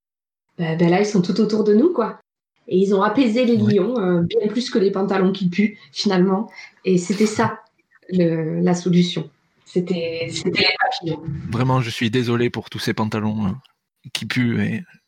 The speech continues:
Speaker 2: je pense que dorénavant, je les laverai avant de les
Speaker 1: Ouais.
Speaker 2: porter.
Speaker 1: Ouais.
Speaker 2: Et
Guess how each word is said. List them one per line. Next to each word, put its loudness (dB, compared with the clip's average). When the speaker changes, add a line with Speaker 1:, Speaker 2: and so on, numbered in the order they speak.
Speaker 2:
je -6
pense -2
que -2
dorénavant, 0
je -2
les 0
laverai -2
avant -2
de 0
les 2
Speaker 1:
Ouais. 0
Speaker 2:
porter. 2
Speaker 1:
Ouais. 4
Speaker 2:
Et -8